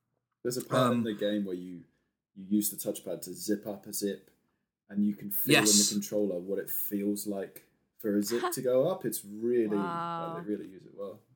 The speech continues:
Speaker 2: Yeah, and there's a bit where, so
Speaker 3: Wow.
Speaker 2: first of all, it's so much more than a tech demo. I love that. I love this game. It's great, isn't it? Do you think, Dan?
Speaker 1: Yeah, it's like a,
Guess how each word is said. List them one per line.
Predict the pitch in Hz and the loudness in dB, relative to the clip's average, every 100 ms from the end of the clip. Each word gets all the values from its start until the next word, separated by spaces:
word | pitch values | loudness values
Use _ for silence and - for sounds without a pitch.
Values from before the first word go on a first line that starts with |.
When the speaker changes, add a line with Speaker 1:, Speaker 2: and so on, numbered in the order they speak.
| _ _ _ _ _ _ - - | _ _ _ _ _ _ -10 2
Speaker 2:
Yeah, | 131 127 - | 6 6 6
and | 123 | 4
there's | 123 | 4
a | 127 | 4
bit | 143 - | 4 4
where, | 135 - | 4 6
so | - 165 160 | 8 8 6
Speaker 3:
Wow. | 160 160 170 - - _ _ _ _ _ _ - | 2 -8 -16 -20 -20 _ _ _ _ _ _ -4
Speaker 2:
first | - 202 - | 6 6 6
of | |
all, | 117 113 117 | 6 4 4
it's | 131 - | 4 6
so | - 165 | 8 6
much | 147 139 | 6 4
more | 139 | 4
than | 120 | 4
a | 107 | 2
tech | 127 - | 0 0
demo. | 107 101 98 | -2 -2 0
I | 131 | 2
love | 143 175 | 4 4
that. | - 101 - | 2 -4 0
I | 123 | 4
love | 143 160 | 4 4
this | 151 139 | 2 0
game. | 123 123 104 98 - - _ _ - | 4 2 2 -6 -12 -20 _ _ -4
It's | 131 | -2
great, | - 151 143 107 | 2 4 4 2
isn't | 110 | -2
it? | 104 - | -4 -6
Do | - | -4
you | 113 | -2
think, | 143 165 | -2 -4
Dan? | 151 175 208 _ _ | -4 -4 -6 _ _
Speaker 1:
Yeah, | 135 - | 0 2
it's | - - | 2 2
like | 131 131 | 2 2
a, | 127 117 113 | 2 0 -2